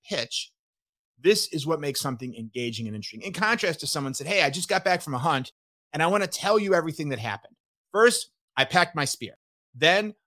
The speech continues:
I walked three miles to the west. Then I picked some berries. Then I looked around for something to eat, and I didn't find anything.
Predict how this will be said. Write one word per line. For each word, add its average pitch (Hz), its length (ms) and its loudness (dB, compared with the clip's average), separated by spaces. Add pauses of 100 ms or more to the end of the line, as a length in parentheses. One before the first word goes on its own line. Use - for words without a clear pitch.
I 143 80 -2
walked 143 280 2
three 208 140 -2
miles 180 320 0
to 165 60 -6
the 139 80 -4
west. - 380 -8 (280)
Then 202 360 0
I 147 100 0
picked - 220 -6
some 139 160 -4
berries. - 460 -6 (420)
Then 196 380 0
I 143 100 4
looked 165 220 0
around 160 240 -2
for 151 100 -10
something 143 440 -6
to - 200 -14
eat, - 260 -12 (100)
and 117 100 -8
I 120 40 -4
didn't 180 200 -6
find 151 220 0
anything. 117 460 -6